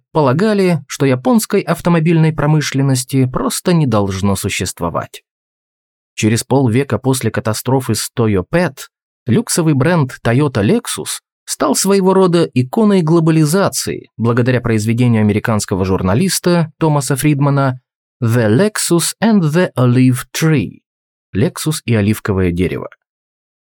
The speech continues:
Своим названием книга обязана прозрению, которое Фридман испытал в сверхскоростном поезде «Синкансен», путешествуя по Японии в тысяча девятьсот девяносто втором году.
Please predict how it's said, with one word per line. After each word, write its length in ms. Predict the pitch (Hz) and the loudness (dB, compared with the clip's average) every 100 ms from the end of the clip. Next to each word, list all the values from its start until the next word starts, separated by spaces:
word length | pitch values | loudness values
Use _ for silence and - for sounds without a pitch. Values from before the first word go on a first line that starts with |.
| _ | _
Своим 360 | - 113 107 104 | -4 0 2 2
названием 640 | 95 95 135 113 64 50 | 2 0 0 -2 -4 -10
книга 320 | - 208 190 156 | -2 2 2 0
обязана 480 | 139 156 143 131 | 0 0 2 0
прозрению, 800 | 127 113 110 196 185 165 165 139 | 0 -2 0 0 2 2 2 0
которое 420 | - 135 262 240 202 | -2 0 2 2 2
Фридман 460 | - 202 185 180 - | 0 2 2 0 0
испытал 600 | 160 - 160 165 156 139 | -2 -2 0 2 2 2
в 80 | |
сверхскоростном 1040 | 127 165 240 - - 170 165 156 165 151 131 | 0 0 -2 -2 -6 -2 -2 -2 0 0 0
поезде 640 | 247 214 190 170 185 170 _ - | 0 2 2 2 0 0 _ -8
«Синкансен», 1040 | - 190 185 208 170 104 - 90 - - _ _ - | -2 0 0 0 0 0 -4 -8 -10 -12 _ _ -4
путешествуя 720 | 113 113 123 117 - 104 92 | -2 0 0 0 0 0 0
по 120 | 95 | -2
Японии 500 | 85 - 170 160 151 | -2 0 2 2 0
в 80 | - | -2
тысяча 320 | 220 214 170 | -2 -2 -2
девятьсот 420 | 170 165 - 170 | 0 0 -2 -2
девяносто 480 | 110 95 107 151 - | 0 0 0 -2 -4
втором 380 | - 92 95 92 | -4 -2 0 0
году. 380 | 87 82 76 | -2 -2 -6